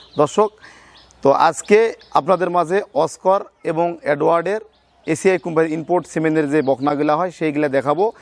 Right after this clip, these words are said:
সেগুলো হচ্ছে অরিজিনাল হান্ড্রেড বকনা, যেগুলো আপনারা দেখলে বুঝতে পারবেন এই বাচ্চাগুলা সর্বোচ্চ মানের অধিক দুধের গাভী হবে। তো দর্শক,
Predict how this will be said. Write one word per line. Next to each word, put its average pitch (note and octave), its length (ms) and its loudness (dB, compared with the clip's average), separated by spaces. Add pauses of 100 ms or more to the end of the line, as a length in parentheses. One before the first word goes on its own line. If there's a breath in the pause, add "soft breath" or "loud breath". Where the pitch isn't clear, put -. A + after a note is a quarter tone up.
(140 loud breath)
সেগুলো D#3+ 280 2
হচ্ছে D#3 180 -4
অরিজিনাল D3 340 0
হান্ড্রেড C3 340 -2
বকনা, E3 380 -2 (140)
যেগুলো C#3+ 280 0
আপনারা C#3 280 0
দেখলে C3+ 300 -4
বুঝতে D3 280 -4
পারবেন D#3+ 340 0 (440 loud breath)
এই G3+ 160 6
বাচ্চাগুলা F3+ 600 2 (120)
সর্বোচ্চ G3+ 640 -4 (560)
মানের D3 440 0 (120)
অধিক D#3 240 -2
দুধের C#3 220 0
গাভী A#2+ 260 -2
হবে। E2+ 280 -8 (560 loud breath)
তো D3 100 -10
দর্শক, G3+ 340 2